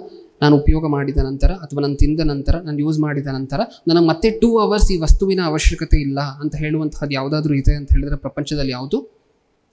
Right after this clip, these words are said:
ಲೋಕಕ್ಕೆ ಸಂಬಂಧಪಟ್ಟಿರುವಂತಹದ್ದು. ಹ್ಮ್? ಊಟ.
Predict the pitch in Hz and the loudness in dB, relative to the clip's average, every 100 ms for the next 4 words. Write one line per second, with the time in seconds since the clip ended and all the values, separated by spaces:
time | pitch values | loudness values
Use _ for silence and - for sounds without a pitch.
0 | - 165 170 165 156 143 139 139 143 127 | 2 2 4 4 2 2 -4 -4 -4 -6
1 | 127 - - 143 - _ _ _ _ _ | -8 -6 -8 -8 -18 _ _ _ _ _
2 | _ _ _ _ _ _ - 143 240 - | _ _ _ _ _ _ 0 2 2 0
3 | - - - - _ _ _ _ _ _ | -16 -20 -20 -20 _ _ _ _ _ _
4 | - 147 143 | 2 2 4